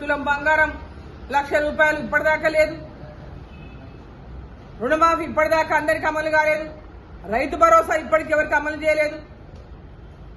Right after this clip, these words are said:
గృహలక్ష్మి ఇండ్లు ఇంకెవరికి కట్టలేదు,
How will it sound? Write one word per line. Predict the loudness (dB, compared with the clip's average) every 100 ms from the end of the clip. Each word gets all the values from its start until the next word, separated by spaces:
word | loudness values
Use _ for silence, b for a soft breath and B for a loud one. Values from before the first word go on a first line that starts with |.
| -20 -20 -18 -18 -18 -20 -18 -14 -4
గృహలక్ష్మి | 4 4 4 0 -4 -4
ఇండ్లు | -4 -2
ఇంకెవరికి | 2 4 4 2 -2
కట్టలేదు, | 2 2 2 0